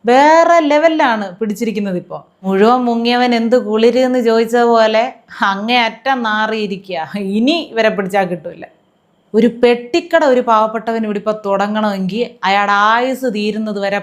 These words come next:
പലരുടെയും വാതുക്കെ കയറി ഇറങ്ങണം. എന്നാലും അത് നടത്തി തരില്ല. ആ, അവനൊക്കെയാണ് ഇങ്ങനെ നാണമില്ലാതിരുന്ന് വാചകം അടിക്കുന്നത്. ഓട്ടോമോട്ടീവ് ടെക്നോളജി മുതൽ വോട്ടുമോട്ടിക്കൽ ടെക്നോളജി വരെ എല്ലാം അവരുടെ കണ്ടുപിടുത്ത.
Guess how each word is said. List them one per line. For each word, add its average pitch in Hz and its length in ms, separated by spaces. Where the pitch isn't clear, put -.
പലരുടെയും 214 840
വാതുക്കെ 185 420
കയറി 180 420
ഇറങ്ങണം. 147 280
എന്നാലും 233 480
അത് 220 80
നടത്തി 190 300
തരില്ല. 165 300
ആ, - 20
അവനൊക്കെയാണ് 214 580
ഇങ്ങനെ 196 160
നാണമില്ലാതിരുന്ന് 196 1080
വാചകം 175 680
അടിക്കുന്നത്. 160 420
ഓട്ടോമോട്ടീവ് 285 640
ടെക്നോളജി 269 580
മുതൽ 254 260
വോട്ടുമോട്ടിക്കൽ 311 1080
ടെക്നോളജി 269 640
വരെ 247 280
എല്ലാം 277 320
അവരുടെ 240 340
കണ്ടുപിടുത്ത. 220 440